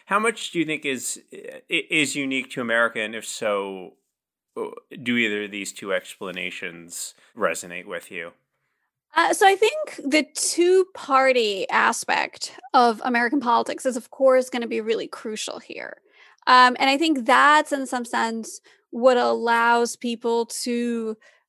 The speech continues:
Speaker 2: kind of identify as independent, basically not pick either party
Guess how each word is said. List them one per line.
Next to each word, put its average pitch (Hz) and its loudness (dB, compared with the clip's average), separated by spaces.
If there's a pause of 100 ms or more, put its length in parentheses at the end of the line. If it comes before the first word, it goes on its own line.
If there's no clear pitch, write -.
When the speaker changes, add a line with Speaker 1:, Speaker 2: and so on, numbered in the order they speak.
(280)
Speaker 2:
kind 226 0
of 220 -2
identify 226 2
as 226 0
independent, 247 -2
basically 220 -2
not 226 0
pick 226 0
either 226 -4
party 220 -4